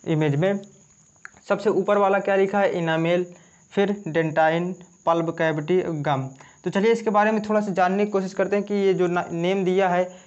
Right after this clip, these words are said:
आखिरकार क्यों दिया है, इसका नाम दिया है तो ये क्या क्या करता है, इसका काम क्या है, ये क्या होते हैं, ठीक है? तो सबसे पहला क्या है? सबसे पहला है एनामेल। एनामेल, तो ये क्या होते हैं?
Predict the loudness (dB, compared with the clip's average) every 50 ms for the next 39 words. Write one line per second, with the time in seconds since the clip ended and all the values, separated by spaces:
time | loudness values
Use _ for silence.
0 | -14 -6 -2 -2 -2 -2 -4 -4 -4 -4 -4 -4 -8 -16 -10 -2 0 0 0 2
1 | 0 0 0 0 0 0 -2 -2 -2 -2 -2 0 0 0 0 0 0 0 -2 -4
2 | -6 -8 -4 -2 0 0 0 0 0 0 0 0 -2 -2 -4 -2 -2 -2 -2 -2
3 | -4 -2 -2 0 0 -2 -4 -10 -20 -20 _ -4 -2 -2 -2 0 2 2 2 2
4 | 0 -2 -4 -6 -6 -4 -2 0 0 0 -2 -2 -2 0 0 0 0 0 0 -2
5 | -4 -4 -2 -2 0 0 0 -2 -4 -4 -6 -6 -6 -6 -6 -6 -6 -6 -4 -4
6 | -4 -6 -6 -18 -20 -20 -20 -14 -12 -8 -8 -6 -4 -2 0 0 2 0 0 0
7 | 0 0 2 2 0 -2 -4 -8 -20 -20 -14 -8 -6 -4 -2 -2 0 2 2 2
8 | 4 4 4 4 4 2 2 0 -2 -4 -2 0 0 0 0 0 -2 -2 -4 -8
9 | -10 -16 -20 _ _ _ -10 -6 -4 -2 0 0 -2 -2 -4 -8 -10 -6 -4 -2
10 | -2 -2 -4 -6 -14 -20 -20 -20 -20 _ -6 -4 -2 2 4 4 4 4 4 2
11 | 2 2 2 2 0 0 -2 0 0 -2 -2